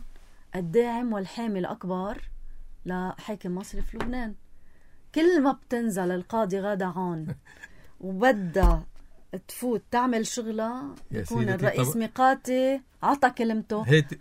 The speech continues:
Speaker 2: هيدي
Speaker 1: خط أحمر.
Speaker 2: بالواقع، بالواقع،
Speaker 1: لماذا؟
Speaker 2: بالواقع.
Speaker 1: لماذا يحمي
Speaker 2: بالواقع.
Speaker 1: رئيس حكومة
Speaker 2: طيب.
Speaker 1: لبنان اللي قلبه
Speaker 2: بدنا،
Speaker 1: ودمعته على اللبنانية
Speaker 2: بدنا،
Speaker 1: حاكم
Speaker 2: بدنا، بدنا
Speaker 1: مصرف
Speaker 2: وقائع.
Speaker 1: لبنان الذي بسياسته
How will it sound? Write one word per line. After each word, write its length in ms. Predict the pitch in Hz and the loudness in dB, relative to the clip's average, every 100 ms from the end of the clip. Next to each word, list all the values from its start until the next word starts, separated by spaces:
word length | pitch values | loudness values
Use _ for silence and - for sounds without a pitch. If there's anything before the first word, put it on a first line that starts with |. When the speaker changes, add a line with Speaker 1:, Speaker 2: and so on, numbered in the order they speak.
| - | 0
Speaker 2:
هيدي 140 | 143 | 4
Speaker 1:
خط 300 | - 151 - | 4 2 -2
أحمر. 340 | - 330 - 185 | 0 2 6 8
Speaker 2:
بالواقع، 540 | - - 156 135 127 | 10 8 4 2 2
بالواقع، 400 | 135 339 392 494 | 6 8 8 4
Speaker 1:
لماذا؟ 260 | 302 226 185 | 2 0 0
Speaker 2:
بالواقع. 520 | 131 156 147 - 120 | 4 8 6 4 -2
Speaker 1:
لماذا 480 | 247 254 311 285 247 | 2 6 6 6 4
يحمي 220 | 254 165 | 4 8
Speaker 2:
بالواقع. 380 | 208 220 202 196 | 8 8 6 4
Speaker 1:
رئيس 340 | 202 262 311 - | 6 6 4 -2
حكومة 360 | 247 - 262 | -4 0 0
Speaker 2:
طيب. 180 | 233 208 | 0 -4
Speaker 1:
لبنان 320 | 190 202 190 - - - | -2 -2 -4 -6 -2 2
اللي 240 | 240 240 | 4 4
قلبه 400 | - 277 247 233 | 6 6 6 6
Speaker 2:
بدنا، 120 | 240 | 8
Speaker 1:
ودمعته 320 | 240 240 208 214 | 8 8 6 4
على 140 | 208 | 4
اللبنانية 480 | 220 202 214 214 202 | 4 2 2 0 2
Speaker 2:
بدنا، 220 | - 143 - - - - | 2 2 -2 -10 -12 -14
Speaker 1:
حاكم 400 | - 147 254 123 | -8 2 4 6
Speaker 2:
بدنا، 200 | 127 - | 4 4
بدنا 240 | - - | 4 6
Speaker 1:
مصرف 380 | 135 139 139 131 | 6 8 6 6
Speaker 2:
وقائع. 140 | - | 6
Speaker 1:
لبنان 440 | 226 240 240 262 277 - | 6 6 6 4 4 0
الذي 720 | 202 208 240 196 226 254 277 - - - - | 0 4 4 4 2 0 0 -6 -16 -16 -4
بسياسته 1200 | 190 330 - 330 269 233 - 226 - 185 175 180 | 0 2 2 6 6 6 6 6 6 0 2 0